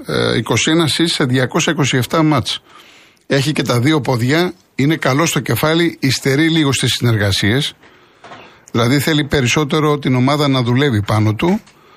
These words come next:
αλλά είναι ένας παίκτης που ο Λουτσέσκου άναψε το πράσινο φως. Και από τη στιγμή που ο προπονητής είπε, «Οκ»,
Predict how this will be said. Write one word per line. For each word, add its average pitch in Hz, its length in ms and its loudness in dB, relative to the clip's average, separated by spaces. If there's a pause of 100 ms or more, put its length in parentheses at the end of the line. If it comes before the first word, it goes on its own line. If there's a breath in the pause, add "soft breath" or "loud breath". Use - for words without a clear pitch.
(220 soft breath)
αλλά 131 300 2
είναι 170 520 2
ένας 165 320 0
παίκτης 165 400 -2
που 170 140 -2
ο 147 40 2
Λουτσέσκου 143 460 -2
άναψε 160 340 0
το 156 140 0 (420)
πράσινο 135 380 0
φως. - 260 -4
Και - 80 -6
από 117 120 -4
τη 156 100 -2
στιγμή 151 240 0
που 156 80 0
ο - 20 2
προπονητής 120 540 0
είπε, 107 140 -2
«Οκ», 101 120 -2